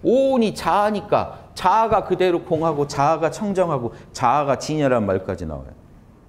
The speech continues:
이거, 이거 지금 들으면 이게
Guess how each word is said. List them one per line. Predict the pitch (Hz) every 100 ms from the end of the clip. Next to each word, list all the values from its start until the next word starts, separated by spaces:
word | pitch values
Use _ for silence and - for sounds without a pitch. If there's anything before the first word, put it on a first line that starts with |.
| - - - -
이거, | 101 98
이거 | 92 98 104
지금 | - 107 107
들으면 | - 104 104 107 - - - -
이게 | 107 127